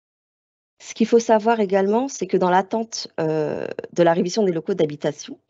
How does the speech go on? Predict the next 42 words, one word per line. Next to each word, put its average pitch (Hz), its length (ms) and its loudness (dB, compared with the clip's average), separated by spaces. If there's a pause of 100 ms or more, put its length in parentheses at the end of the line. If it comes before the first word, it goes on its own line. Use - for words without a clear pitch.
(1300)
des 180 80 0
dispositifs 190 800 -2
ont 170 80 -2
été 165 180 -2
mis 220 180 0
en 180 100 -2
place, 185 520 -4
euh, 170 160 -2
afin 190 300 -2
d'atténuer, 202 720 0
euh, 165 160 -2
les 151 200 -4
effets 196 160 -2
de 170 60 -6
cette 160 160 -4
réforme. - 360 -8 (120)
Donc, 151 200 -8
on 175 60 0
a 175 80 2
le 160 80 -2
coefficient 165 380 -4
de 185 60 0
neutralisation 156 760 -4 (680)
qui, 180 160 -2
lui, 175 200 2
en 165 80 4
fait, - 280 -4
maintient 175 640 -2
à 175 100 2
niveau 170 280 2
l'équilibre 170 420 -2
des 165 80 0
recettes 160 420 -2
entre, 143 300 -10
euh, 85 760 -4 (360)
entre 160 220 -2
les 165 100 4
locaux 175 220 2
révisés 170 400 4
et 170 40 6
non 160 120 2
révisés. 156 540 0